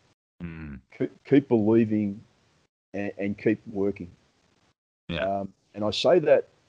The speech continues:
Speaker 2: a-, a-, and, and even if we boil down those, those big,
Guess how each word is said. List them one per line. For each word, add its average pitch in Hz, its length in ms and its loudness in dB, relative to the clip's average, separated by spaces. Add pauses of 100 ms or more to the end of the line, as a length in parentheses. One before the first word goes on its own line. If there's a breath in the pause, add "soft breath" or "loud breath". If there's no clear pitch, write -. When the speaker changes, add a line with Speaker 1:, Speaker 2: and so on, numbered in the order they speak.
(320)
Speaker 2:
a-, 110 60 4
a-, 95 340 -4
and, 127 100 2
and 123 220 2
even 165 160 8
if 147 120 -2
we 123 120 2
boil 120 420 8
down 110 300 -2
those, 101 400 -4
those 98 240 -8
big, 104 260 -6